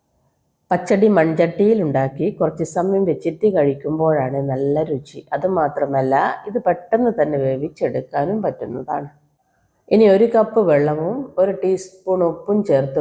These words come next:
കൊടുത്ത് ഹൈ ഫ്ലെയിമിൽ തന്നെ ആദ്യം ഇത് നല്ലോണം ഒന്ന് തിളപ്പിച്ചെടുക്കണം. നല്ലോണം തിളച്ചാൽ പിന്നെ നമുക്ക് ഫ്ലെയിം ഒന്ന് കുറച്ച് കൊടുത്ത് വേവിച്ചെടുക്കാം. ഇത് നല്ലോണം വേവിച്ചെടുക്കണേ, എന്നാൽ ഇതുപോലെ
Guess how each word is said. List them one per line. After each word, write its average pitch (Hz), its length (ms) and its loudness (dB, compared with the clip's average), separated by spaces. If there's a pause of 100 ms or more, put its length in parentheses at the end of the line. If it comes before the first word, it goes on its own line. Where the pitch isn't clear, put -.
കൊടുത്ത് 139 400 0 (220)
ഹൈ 180 160 4 (240)
ഫ്ലെയിമിൽ 156 400 -2 (100)
തന്നെ 139 320 -2 (220)
ആദ്യം 185 400 0
ഇത് 147 160 -4 (100)
നല്ലോണം 165 640 -2
ഒന്ന് 127 220 -10
തിളപ്പിച്ചെടുക്കണം. 135 920 -10 (1000)
നല്ലോണം 214 400 4
തിളച്ചാൽ 240 420 2 (100)
പിന്നെ 160 260 -2
നമുക്ക് 151 400 -4 (260)
ഫ്ലെയിം 180 380 0
ഒന്ന് 185 260 0
കുറച്ച് 170 460 0
കൊടുത്ത് 135 480 -2
വേവിച്ചെടുക്കാം. 120 760 -4 (760)
ഇത് 208 120 2 (100)
നല്ലോണം 220 540 2
വേവിച്ചെടുക്കണേ, 147 840 -2 (260)
എന്നാൽ 185 280 0
ഇതുപോലെ 175 540 2